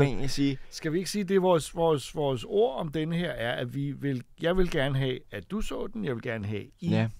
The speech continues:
Speaker 2: øh, overvejer at se den,
Speaker 1: Mhm.
Speaker 2: og den... Øh, den kan fås her. Det er en Blu-ray-udgave med en masse ekstra udstyr,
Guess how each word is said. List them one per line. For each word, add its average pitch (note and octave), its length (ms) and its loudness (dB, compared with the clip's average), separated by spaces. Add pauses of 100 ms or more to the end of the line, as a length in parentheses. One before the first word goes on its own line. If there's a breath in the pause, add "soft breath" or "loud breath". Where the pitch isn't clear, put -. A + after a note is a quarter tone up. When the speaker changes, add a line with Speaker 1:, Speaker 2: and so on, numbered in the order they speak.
Speaker 2:
øh, C3 200 4
overvejer F3+ 500 -2
at F3 140 -4
se G3 220 -4
den, C3+ 160 -2
Speaker 1:
Mhm. A#2 100 0
Speaker 2:
og D3 180 2
den... D#3+ 240 2 (400 loud breath)
Øh, C#3 520 4 (480 loud breath)
den D#3 340 4
kan D3 120 0
fås G3+ 240 2
her. F#3+ 140 0
Det F3+ 120 0
er F#3+ 40 2
en D#3 60 -2
Blu-ray-udgave D#3+ 600 4
med C#3+ 120 0
en B2+ 60 2
masse B2 240 0
ekstra D#3 320 -2
udstyr, E3 440 0